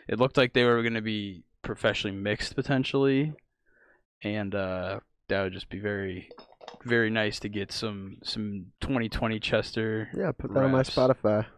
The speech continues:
Speaker 1: Some
Speaker 2: playlist.
Speaker 1: Chester rhyme. Yeah, dude, if he's actually on Spotify, that's gonna be. Wait, what? He might be. I think there was the one song.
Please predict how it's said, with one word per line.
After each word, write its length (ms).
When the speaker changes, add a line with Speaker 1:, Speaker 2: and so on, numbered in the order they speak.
Speaker 1:
Some 160
Speaker 2:
playlist. 60
Speaker 1:
Chester 320
rhyme. 320
Yeah, 280
dude, 200
if 80
he's 140
actually 260
on 160
Spotify, 720
that's 220
gonna 160
be. 320
Wait, 120
what? 240
He 120
might 300
be. 260
I 60
think 360
there 120
was 160
the 100
one 340
song. 580